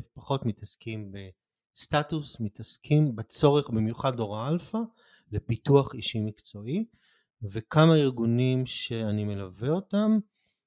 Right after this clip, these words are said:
אה, הפכו את המודל, את מודל ה-I grow לתרבות ארגונית, קרי, כל המנהלים, מנהלי הצוותים עושים אחת לחודש, אחת לרבעון, שיחות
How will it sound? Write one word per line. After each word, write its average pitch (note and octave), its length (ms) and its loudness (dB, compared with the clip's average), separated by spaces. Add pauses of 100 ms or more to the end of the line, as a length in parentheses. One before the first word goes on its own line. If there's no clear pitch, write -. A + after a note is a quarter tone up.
(340)
אה, A2 140 0 (140)
הפכו F3 500 6
את - 180 -6
המודל, G#2 680 -4
את G#2 120 -10
מודל A2+ 300 -2
ה-I B2+ 560 -2
grow G2 440 -10
לתרבות A#2+ 580 -6
ארגונית, G#2 680 -8 (720)
קרי, D#3+ 480 4 (500)
כל D#3 240 6
המנהלים, C#3 800 4
מנהלי G#2+ 280 -4
הצוותים A2+ 460 -4
עושים B2+ 460 -2
אחת - 600 -4
לחודש, A#2 720 -4
אחת A#2 280 -10
לרבעון, G#2+ 460 -6
שיחות - 460 -2